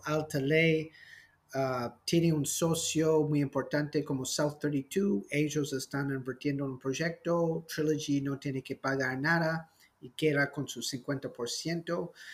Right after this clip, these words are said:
Tiene un buen socio en nana, que es un grupo de, ah, naciones, ah,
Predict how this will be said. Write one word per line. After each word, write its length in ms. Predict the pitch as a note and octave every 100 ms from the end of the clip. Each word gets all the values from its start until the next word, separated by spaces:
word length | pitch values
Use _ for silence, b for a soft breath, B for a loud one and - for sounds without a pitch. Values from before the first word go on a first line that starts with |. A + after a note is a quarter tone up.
| B B -
Tiene 200 | - D3+
un 240 | D#3 C#3 C3
buen 240 | D3 D3
socio 680 | - - E3 E3 - E3 D#3
en 200 | B2+ B2+
nana, 480 | D3 D#3+ E3 E3 D#3+
que 240 | - C3 B2+
es 180 | B2+ -
un 340 | C3 C3 B2 -
grupo 280 | C#3+ C#3+ C3+
de, 360 | B2+ B2 A#2
ah, 140 | A2+ A2+
naciones, 920 | B2 B2+ - D3 C#3+ C#3 C3+ C3 B2+
ah, 300 | A#2 G#2+ G#2+